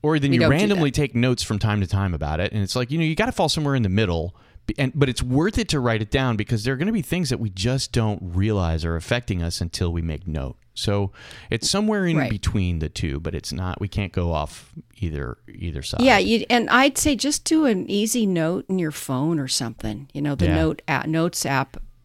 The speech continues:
Speaker 2: I, I use those all the time for things, or OneNote or something. It's just a way to sort of keep really rough track of this. Because as you said last week, David, is that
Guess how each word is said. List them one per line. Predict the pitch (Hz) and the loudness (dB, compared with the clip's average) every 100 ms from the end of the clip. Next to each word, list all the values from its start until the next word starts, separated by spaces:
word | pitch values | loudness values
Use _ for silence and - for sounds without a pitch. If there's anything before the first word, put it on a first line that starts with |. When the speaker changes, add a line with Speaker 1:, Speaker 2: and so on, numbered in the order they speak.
| 127 - 92 - | -16 -14 -14 -14
Speaker 2:
I, | 156 - | -14 -4
I | 185 | 2
use | 196 196 | 4 4
those | 190 170 | 2 2
all | 170 175 | 4 4
the | 196 | 2
time | 202 175 | 2 2
for | 175 156 | 2 -4
things, | - - - - | -6 -10 -10 -10
or | 151 | -10
OneNote | 147 147 147 - | -6 -4 -2 -4
or | 147 | -4
something. | 147 135 147 | -4 -4 -2
It's | 156 | 2
just | - 254 320 | 2 2 2
a | |
way | 233 185 180 | 2 4 4
to | 160 | 2
sort | - 214 226 | 0 0 2
of | 208 - | 0 -2
keep | - 175 - | -10 -10 -8
really | 165 202 285 208 156 | -4 0 4 4 4
rough | 165 185 - | 4 4 2
track | - 139 160 - | 0 4 4 2
of | - | -2
this. | - - - - - - - - - | 0 2 2 0 -18 -18 -18 -12 4
Because | 208 220 202 208 | 4 6 4 4
as | 190 170 | 4 4
you | 185 | 4
said | - 208 | 4 4
last | 185 214 - | 6 4 4
week, | 202 - | 0 2
David, | 170 160 160 | 2 2 2
is | 170 156 | 0 0
that | - 151 | 2 0